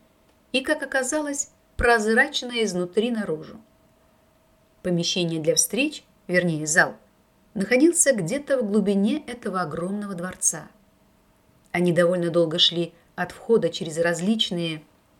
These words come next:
отличающиеся по свету друг от друга сектора, которые разделялись невидимыми глазу, но реальными стенами, за которыми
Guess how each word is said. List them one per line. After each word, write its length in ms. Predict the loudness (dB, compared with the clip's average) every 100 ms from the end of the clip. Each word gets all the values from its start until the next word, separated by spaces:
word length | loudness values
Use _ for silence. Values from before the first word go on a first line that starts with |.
| _
отличающиеся 960 | -8 -6 2 6 6 6 -4 2 2 2
по 120 | 4
свету 520 | 6 6 4 2 -2 -6 _ -8
друг 280 | -6 -4
от 140 | -6 -2
друга 260 | 2 4
сектора, 600 | 2 0 2 2 2 -2 -10 _ _ _ _ _
которые 380 | 0 0 2 0
разделялись 640 | 0 2 4 2 0 -8 -12 _ _
невидимыми 800 | -4 -2 0 -2 -4 -6 -2 0
глазу, 560 | 0 0 0 0 -4 -12 _ _ _ _ -4
но 140 | 2
реальными 440 | 6 6 4 0 -2
стенами, 560 | 0 2 2 0 -12 -16 _ _ _ _ _ -14
за 180 | -10 -6
которыми 640 | -6 -4 -4 -4 -6 -8